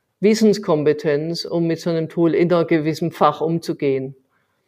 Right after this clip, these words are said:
Aber der zweite Teil wird dann sicher sein, auch, was kann jemand mit einem Tool? Das wird natürlich mehr sein. Also wir hatten vor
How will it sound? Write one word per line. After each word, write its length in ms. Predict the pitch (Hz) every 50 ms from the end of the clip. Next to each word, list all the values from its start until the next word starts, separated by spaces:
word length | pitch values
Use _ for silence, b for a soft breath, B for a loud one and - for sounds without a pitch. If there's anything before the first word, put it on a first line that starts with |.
| _ _ _ _ _ _ _ _ _ _
Aber 200 | - 151 160 165
der 180 | 165 165 160 -
zweite 400 | - - 156 143 156 180 220 226
Teil 360 | 220 185 208 202 208 196 190
wird 140 | 196 196 196
dann 160 | 185 180 180
sicher 400 | - - - 202 202 254 240 240
sein, 420 | 240 240 226 214 208 208 214 208
auch, 480 | 202 - 180 180 185 185 190 190 - _ -
was 280 | 156 156 160 160 -
kann 200 | - - 180 180
jemand 300 | 185 185 185 185 180 170
mit 200 | 190 208 202 -
einem 180 | 196 165 156 151
Tool? 240 | - - 160 156 143
Das 200 | 160 160 - 180
wird 120 | 175 -
natürlich 320 | 190 185 190 214 190 202
mehr 240 | 202 185 185 196 208
sein. 380 | 196 - - 165 147 147 147 147
Also 220 | - 156 156 165
wir 100 | 160 165
hatten 280 | 160 175 170 196 190 180
vor 440 | - - 170 165 165 170 170 170